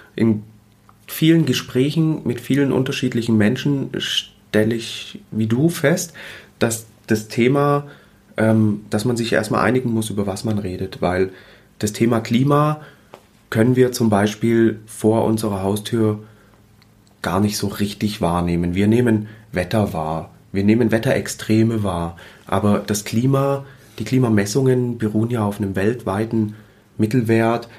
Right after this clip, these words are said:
Das können wir so, und die sch-, äh, schwanken ja auch jetzt in, allein schon die Jahreszeiten und alles. Das heißt so, das ist, finde ich, viel weniger greifbar. Das Artensterben finde ich persönlich extrem dramatisch und ich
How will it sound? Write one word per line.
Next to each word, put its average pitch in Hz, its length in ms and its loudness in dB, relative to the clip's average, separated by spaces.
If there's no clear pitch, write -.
Das 107 140 -2
können 113 220 2
wir 120 100 4
so, 113 160 2
und 113 160 2
die 107 60 0
sch-, - 260 -8
äh, 101 100 2
schwanken 123 500 -2
ja 117 140 0
auch 110 260 0
jetzt - 220 -12
in, - 240 -8
allein 92 280 -2
schon 110 140 -2
die 104 60 -4
Jahreszeiten 104 640 0
und - 80 2
alles. 107 220 0
Das 107 140 -2
heißt 113 200 2
so, 127 180 2
das 117 120 -2
ist, 123 140 -4
finde 123 200 0
ich, 113 100 -8
viel 127 500 2
weniger 110 420 2
greifbar. 90 760 -6
Das - 280 -2
Artensterben 131 1000 0
finde 107 280 -4
ich 104 160 -4
persönlich 104 640 0
extrem - 480 2
dramatisch 135 680 2
und 110 240 -2
ich 104 220 -8